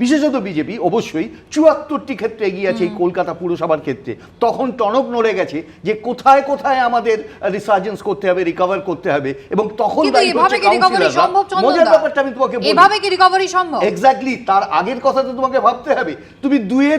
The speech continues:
Speaker 1: দুয়ে চার করছো, তুমি দুয়ে দুয়ে পাঁচ করছো, কিন্তু
Speaker 2: হ্যাঁ।
Speaker 1: তুমি দুয়ে দুয়ে ষোলো করবার চেষ্টা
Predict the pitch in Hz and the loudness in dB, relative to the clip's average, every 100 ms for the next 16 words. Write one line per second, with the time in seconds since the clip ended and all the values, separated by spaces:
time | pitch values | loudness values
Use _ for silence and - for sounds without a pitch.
0 | 262 302 294 285 254 277 269 269 269 240 | 2 0 -2 0 2 2 0 -4 -4 -8
1 | 254 240 233 254 262 269 269 302 311 - | -6 -6 -4 -2 0 -2 -2 -2 -2 -2
2 | 254 - 185 254 285 285 233 175 202 208 | -2 -2 -6 -6 -6 -6 -8 -8 -8 -8
3 | 226 220 - 226 247 247 254 254 254 240 | -6 -8 -4 -2 -2 -2 0 0 -4 -8
4 | 247 | -6